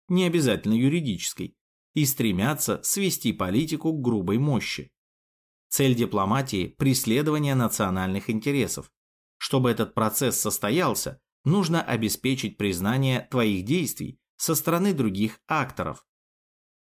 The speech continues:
Пожалуй, это то, чего иногда не хватает реалистам. Не только сила рождает право,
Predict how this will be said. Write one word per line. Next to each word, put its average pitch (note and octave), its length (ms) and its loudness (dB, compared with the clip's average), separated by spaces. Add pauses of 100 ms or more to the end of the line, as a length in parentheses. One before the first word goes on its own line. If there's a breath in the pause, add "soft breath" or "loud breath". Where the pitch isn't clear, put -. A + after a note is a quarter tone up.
(100)
Пожалуй, A3 440 2
это - 340 -2
то, G#3 440 0 (200)
чего G#3 280 2
иногда C3 340 0
не D3+ 100 0
хватает G#2+ 560 -2
реалистам. A2+ 720 -2 (580)
Не C#3 160 4
только F#3+ 320 0
сила D#3+ 480 2
рождает F#2+ 560 0
право, F#2 480 0